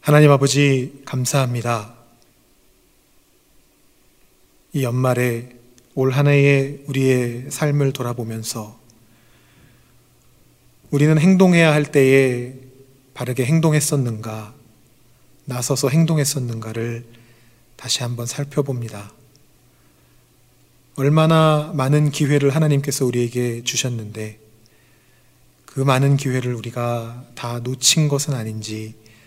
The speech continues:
다시 한번 우리의 삶을 돌아봅니다. 교회의 일을 할 때에, 다른 사람을 돕는 일을 할 때에,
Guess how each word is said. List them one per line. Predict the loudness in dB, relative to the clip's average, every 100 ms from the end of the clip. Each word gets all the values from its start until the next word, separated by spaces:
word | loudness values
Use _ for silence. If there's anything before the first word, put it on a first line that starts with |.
| _ _
다시 | -4 -2 0
한번 | 0 2 0
우리의 | 0 -4 -4
삶을 | -4 -6 -6 -6 -8 -10 -20 _ _ -18
돌아봅니다. | -8 -6 -8 -10 -12 -12 -14 -16 -20 _ _ _ _ _ _ _ -20 -20 _ _ _ _ _ _ _ _ _ _ _ _ _ _ -6 0
교회의 | 2 4 4 0 -4 -10 -12
일을 | -8 -8 -8
할 | -8
때에, | -10 -12 -14 -14 -16 -20 _ _ _ _ _ _ _ -14
다른 | -8 -6
사람을 | -2 -2 -2 -2 -2 -4 -6 -8
돕는 | 0 4 6 6
일을 | 4 0
할 | -2 -8
때에, | -10 -14 -12 -14 -16